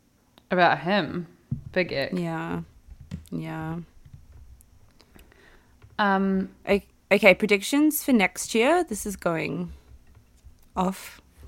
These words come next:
Speaker 2: I only have one, which is so stale.
Speaker 1: <laughs> What is
Speaker 2: But
Speaker 1: it?
Speaker 2: just that Amelia Gray is gonna be, become even bigger, the biggest girl, the biggest girly.
Speaker 1: Yes.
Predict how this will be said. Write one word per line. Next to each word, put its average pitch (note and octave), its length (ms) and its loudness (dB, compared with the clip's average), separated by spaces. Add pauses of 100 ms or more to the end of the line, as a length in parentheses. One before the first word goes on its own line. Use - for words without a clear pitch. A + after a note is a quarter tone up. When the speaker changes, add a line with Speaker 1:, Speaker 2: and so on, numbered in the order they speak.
(140)
Speaker 2:
I F3 40 2
only G3 160 4
have A#3 200 4
one, C#3+ 400 4
which - 180 -8
is F3 360 -6 (120)
so D#4 360 8
stale. D4+ 500 6 (120)
Speaker 1:
<laughs> - 120 -20
What G#3 240 0
is G3 100 2
Speaker 2:
But G3+ 100 0
Speaker 1:
it? - 40 0
Speaker 2:
just G3 220 -2
that F#3 180 2
Amelia E3 460 6
Gray D3 320 4
is D#3+ 140 -8
gonna D3+ 200 -6
be, D3+ 160 -8 (260)
become E3+ 580 -4 (1000)
even F#3 320 6
bigger, E3 460 8 (140)
the F#3 80 -4
biggest E3 380 -2
girl, E3 400 0 (380)
the - 60 -16
biggest E3+ 360 -6
girly. D#3 440 -6 (480)
Speaker 1:
Yes. - 880 -4